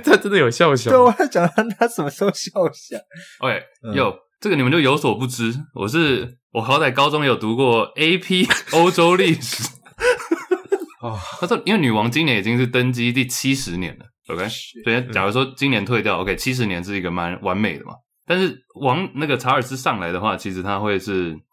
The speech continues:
Speaker 3: 可能当的时间也不会太久。然后英国人民心中早就已经认定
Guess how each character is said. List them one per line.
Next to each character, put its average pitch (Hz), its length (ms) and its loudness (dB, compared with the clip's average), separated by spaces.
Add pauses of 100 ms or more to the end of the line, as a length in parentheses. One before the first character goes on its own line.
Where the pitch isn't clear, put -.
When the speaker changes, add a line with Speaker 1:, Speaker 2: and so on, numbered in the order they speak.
(160)
Speaker 3:
可 - 80 -6
能 107 140 0
当 127 120 0
的 135 80 0
时 117 120 -6
间 117 100 0
也 104 80 0
不 92 80 -6
会 92 60 -4
太 104 160 -2
久。 - 200 -12 (120)
然 101 100 0
后 117 220 0 (160)
英 160 180 -2
国 117 180 2
人 110 140 2
民 113 180 2
心 120 220 0
中 117 240 -2
早 90 180 -2
就 107 140 0
已 92 60 0
经 101 120 -2
认 104 220 -2
定 92 240 -6